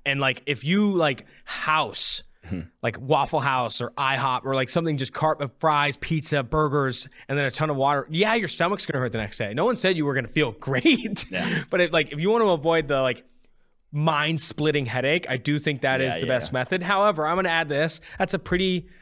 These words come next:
Speaker 1: both of ours are shit number ones, 'cause, like, no one's thinking about the hangover the day
Speaker 2: Exactly.
Speaker 1: before, bro.
Speaker 2: It's like,
Speaker 1: That's
Speaker 2: dude,
Speaker 1: a, uh,
Speaker 2: pre,
Speaker 1: yeah.
Speaker 2: pre-caring about the hangover is a, is a
Speaker 1: It's
Speaker 2: myth.
Speaker 1: in and of itself is a cheat. You
Speaker 2: It's,
Speaker 1: know what I
Speaker 2: yeah.
Speaker 1: mean? I, so let's get to number two. My number
Speaker 2: Okay.
Speaker 1: two.
Speaker 2: It's like, don't drink as much as my hangover cure.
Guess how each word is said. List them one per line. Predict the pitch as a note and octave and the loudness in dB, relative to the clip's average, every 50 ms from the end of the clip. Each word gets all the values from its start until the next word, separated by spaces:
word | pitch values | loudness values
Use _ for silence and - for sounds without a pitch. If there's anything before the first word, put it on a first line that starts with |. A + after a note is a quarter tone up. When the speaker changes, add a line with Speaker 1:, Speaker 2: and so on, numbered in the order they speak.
| - - - _ - | -20 -20 -18 _ 2
Speaker 1:
both | E3 F#3+ G#3+ F#3+ | 4 4 4 4
of | G3+ E3 D3+ | 2 2 4
ours | C#3+ C#3 B2+ B2 A#2 | 4 2 2 0 -2
are | - C3 B2 | -4 -6 -4
shit | - - - D#3+ - D#3+ | -2 0 0 0 0 0
number | C#3 C#3 C3 B2+ | -2 -2 0 0
ones, | A#2 A2+ A2 A2+ C3 D#3+ F3 - - | 0 0 0 0 0 0 -2 -2 -4
'cause, | - D#3+ C#3+ | -4 -2 0
like, | D#3+ D3 C#3+ - - _ _ _ _ _ _ | 2 0 0 -2 -6 _ _ _ _ _ _
no | E3 F#3 | -4 -4
one's | G3+ F#3+ - | -2 -2 -2
thinking | F#3 D#3+ | -2 -2
about | D#3 D3+ D3 | -2 -2 -2
the | - | -2
hangover | B2+ C3+ C3+ B2+ B2 A#2+ A#2 | -2 -2 -2 -2 -2 -2 -2
the | A#2+ A2+ | -2 -2
day | G#2+ A2+ | 0 0
Speaker 2:
Exactly. | A2 A2 G#2+ - B2+ A2+ G2+ G2+ G#2 G2 | 0 -2 -2 -2 -2 0 0 0 -2 -4
Speaker 1:
before, | F#2+ | -4
bro. | A2 G#2+ | -4 -4
Speaker 2:
It's | G#2+ G#2+ | -2 0
like, | A#2+ | 0
Speaker 1:
That's | D3+ E3+ - | 0 0 2
Speaker 2:
dude, | - F#3+ | 0 0
Speaker 1:
a, | - - | 0 -2
uh, | E3 E3 | -2 -2
Speaker 2:
pre, | D#3 D#3 D#3+ E3 E3 E3+ E3+ E3 E3 | 0 0 0 0 0 0 -2 -2 0
Speaker 1:
yeah. | D3+ C3 G2+ | 0 0 0
Speaker 2:
pre-caring | F2+ D3 D3 D3 C#3+ C#3+ - C#3 B2 A#2+ A#2 A#2 A2 | 0 0 -2 -2 -4 -4 -2 0 0 0 0 0 -2
about | G#2 F#2+ F#2+ F#2 F2 | -2 0 0 0 -2
the | - F2+ | -2 -2
hangover | F2+ F#2 F2 E2 E2+ D#2+ D2+ D#2 D2 | -2 -2 -2 -2 -4 -4 -4 -4 -4
is | D#2 D#2+ - | -4 -6 -6
a, | F2 D#2 C#2+ - - - - - - - - - | -6 -8 -8 -10 -14 -16 -18 -18 -20 -20 -14 -8
is | - - | -6 -4
a | F#3+ | -2
Speaker 1:
It's | E3 F#3 F#3 | -2 -4 -2
Speaker 2:
myth. | - | -2
Speaker 1:
in | G3 A3+ | 0 2
and | B3+ C4+ B3+ | 2 4 2
of | A#3+ G3 | 2 0
itself | D#3+ - - - E3+ D#3+ C#3+ B2+ | 0 -2 0 2 2 2 2 0
is | D3 B2+ A#2 | -2 -6 -4
a | A2 | -4
cheat. | - - - - C#3+ B2 F#2+ - - - | -4 -2 0 0 0 -2 -2 -6 -10 -6
You | - C#3 | -4 -2
Speaker 2:
It's, | B2+ B2+ | 0 0
Speaker 1:
know | B2+ | 0
what | B2+ B2+ | 0 0
I | C3 | 0
Speaker 2:
yeah. | C3 | -2
Speaker 1:
mean? | C3+ C#3 - | -2 -2 -2
I, | C#3 D3 - - | -2 -2 -2 -4
so | - - F3+ | -2 0 0
let's | F#3+ G#3 - | 0 0 0
get | - A#3+ - | 0 0 0
to | F#3 | 0
number | F3 D#3 C#3+ | 0 0 0
two. | - - C3+ A2 | 0 -2 -4 -2
My | A2 C#3 F3+ A3 | 0 0 2 2
number | A#3 A3 F#3 | 2 0 -2
Speaker 2:
Okay. | - - | 0 0
Speaker 1:
two. | F3+ D#3 C3 A2+ G2 G2 | 0 2 2 0 -2 -2
Speaker 2:
It's | A#2 - | -2 0
like, | C#3+ A#2+ G2+ | 0 0 0
don't | G#2+ F#2+ C3 C#3+ | -2 -2 -2 -2
drink | - D4+ D#4+ - | -4 -2 -2 -2
as | D#3+ - | -2 -2
much | G#2+ F2+ - - - - | -2 -6 -6 -6 -4 -2
as | C3+ A#2 - | -2 -2 -2
my | D3+ - E3 | -2 -2 0
hangover | A#2+ G#2+ D3 - - C4+ A3 | 0 0 -2 0 2 2 2
cure. | - - - A#3 F#3 | 2 2 2 2 2